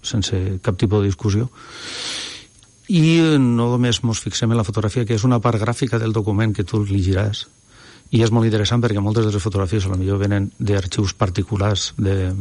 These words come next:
persones lligades a eixe article, siga familiarment o no. I, eh, el, el contingut, eh, depèn de l'escriptor i depèn d'una petita referència, que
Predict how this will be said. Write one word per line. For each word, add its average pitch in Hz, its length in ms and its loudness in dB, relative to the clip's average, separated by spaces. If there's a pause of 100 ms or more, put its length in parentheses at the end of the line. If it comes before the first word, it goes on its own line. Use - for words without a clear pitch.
(140)
persones 98 580 -2
lligades 95 640 0
a 90 120 0
eixe 92 260 0
article, 95 400 0 (220)
siga 92 240 0
familiarment 92 560 0
o 90 60 0
no. 98 180 0 (1700)
I, 127 440 4
eh, 113 240 0 (160)
el, 120 140 -6 (100)
el 113 160 0
contingut, 120 720 2
eh, 151 240 4
depèn 123 300 0
de 151 100 2
l'escriptor 143 480 0
i 135 60 2
depèn 127 280 0
d'una 127 320 2
petita 120 340 -2
referència, 117 680 -2
que 98 360 -2